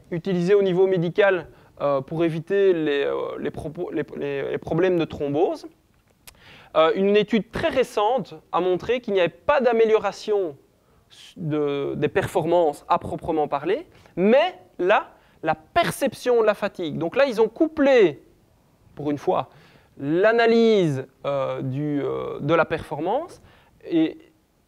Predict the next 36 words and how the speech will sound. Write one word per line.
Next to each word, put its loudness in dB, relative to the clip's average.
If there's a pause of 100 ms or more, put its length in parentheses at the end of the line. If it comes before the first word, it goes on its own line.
(160)
à 2
une 0
perception 0
de 6
l'athlète. -2
Donc -4
là, 6
ils -2
ont 2
tenu -2
compte, 2
dans -4
une -4
certaine -6
mesure, -4
de -2
la 2
charge -2
interne. -6 (140)
Et 2
là, 4
de 0
manière 0
significative, -2 (580)
la 0
perception 2
de 4
la 4
fatigue -2 (300)
est 2
améliorée. 0
Donc 2
l'athlète, 2
là, 2
c'est -4
prouvé -2